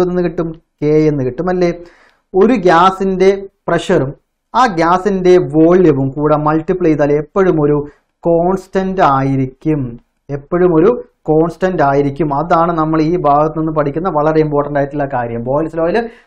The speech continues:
P into V എപ്പോഴും എന്തായിരിക്കും? ഒരു കോൺസ്റ്റന്റ് ആയിരിക്കും.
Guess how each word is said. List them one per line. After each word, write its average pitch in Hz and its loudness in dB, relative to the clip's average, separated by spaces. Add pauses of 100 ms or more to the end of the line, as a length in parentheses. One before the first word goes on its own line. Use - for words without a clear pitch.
(160)
P 190 0 (200)
into 208 -2 (120)
V 202 2
എപ്പോഴും 175 0
എന്തായിരിക്കും? 156 0
ഒരു 156 -2
കോൺസ്റ്റന്റ് 143 -6
ആയിരിക്കും. 131 -6